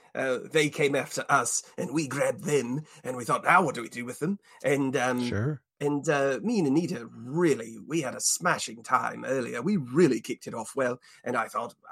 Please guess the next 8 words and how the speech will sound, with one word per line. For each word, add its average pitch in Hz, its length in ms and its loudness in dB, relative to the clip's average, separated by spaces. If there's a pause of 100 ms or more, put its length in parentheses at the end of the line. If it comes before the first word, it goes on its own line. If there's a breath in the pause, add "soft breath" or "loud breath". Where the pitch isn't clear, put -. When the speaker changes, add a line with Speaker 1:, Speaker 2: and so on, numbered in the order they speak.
(140)
Speaker 1:
"I'll 175 160 -8 (560)
come 123 180 -6
and 131 240 -6
speak - 380 -4
with 180 100 -2
my 220 120 0
friend 302 220 -4
Anita. 370 440 0